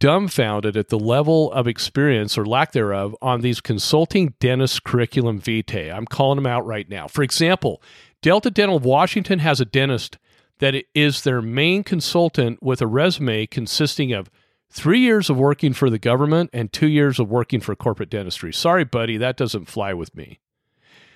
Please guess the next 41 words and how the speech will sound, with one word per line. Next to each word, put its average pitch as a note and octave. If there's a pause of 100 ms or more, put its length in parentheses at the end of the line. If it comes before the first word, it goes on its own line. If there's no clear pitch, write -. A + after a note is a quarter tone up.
(180)
Another E3+
Delta C#3+
Dental C3
in C3+
the A#2
Midwest B2
has B2
a A2+
dental E3
school E3+
dropout B2+ (420)
who D3+
picked G#3
up A3+
a D#3+
business D#3
degree G#2+
calling D3+
the A#2
shots B2+
for A#2
their D#3+
organization. F2+ (920)
Select D#3+
Health F3+
here G3
in C3+
Utah F3+
has D#3
a B2+
dental D#3
assistant D3+
of G#2+
fourteen D#3
years C#3
making B2
decisions A2
that G#2+
affect G2+
patient F#2+
care. -